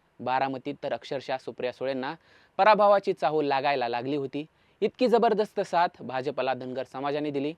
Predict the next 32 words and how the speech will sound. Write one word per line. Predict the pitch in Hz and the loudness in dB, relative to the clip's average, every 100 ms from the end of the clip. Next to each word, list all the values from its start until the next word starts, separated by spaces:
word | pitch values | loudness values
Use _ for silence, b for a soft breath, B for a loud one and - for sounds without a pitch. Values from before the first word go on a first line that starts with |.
| _ b b b | _ b b b
खरं | 208 233 | 2 4
तर | 226 | 2
धनगर | 202 185 180 170 | 0 0 0 -2
समाज | 170 165 170 - _ - | -2 -4 -6 -10 _ -14
महाराष्ट्रात | 135 143 - 139 127 | -6 -6 -4 -8 -6
प्रचंड | 135 127 139 135 | -6 -6 -6 -4
लोकसंख्या | 127 123 - 135 131 | -4 -6 -8 -8 -6
असलेला | 113 - 139 123 | -6 -4 -6 -6
समाज | 123 135 147 | -6 -4 -2
आहे. | 143 156 _ b b b b | -4 -8 _ b b b b
राज्यात | 175 165 196 | 2 4 2
जवळपास | 160 156 165 160 151 139 | 2 2 2 2 0 0
दीड | 131 151 156 - | -2 -2 -2 -6
ते | 123 | -6
दोन | 127 139 | -4 -4
कोटींच्या | 131 131 147 135 131 | -4 -6 -4 -4 -4
आसपास | 127 123 - 147 | -6 -6 -8 -8
असल्याचं | 131 123 117 113 113 | -8 -10 -8 -8 -6
बोललं | 123 147 | -4 -2
जातं. | 151 139 156 - b b b b | -2 -2 -4 -8 b b b b
राज्यात | 175 185 190 | 4 4 4
धनगर | 185 202 196 180 | 2 0 0 0
समाजाच्या | 175 170 160 160 156 | -2 -2 0 -2 -2
लोकसंख्येची | 143 135 - 139 135 120 120 | -2 -4 -8 -10 -8 -8 -8
टक्केवारी | 120 - 156 147 160 - _ | -8 -2 2 2 0 -6 _
नऊ | 120 147 | -6 -4
टक्के | 165 131 - 120 | -4 -6 -8 -8
मानली | 123 131 147 | -6 -4 -2
जाते. | 147 156 170 b b b b b | -2 -4 -8 b b b b b
म्हाडा, | 185 202 208 | 4 8 8
सोलापूर, | 202 175 165 156 160 156 | 8 2 0 0 -2 -6
सांगली, | - 143 147 160 | -6 -4 -4 -4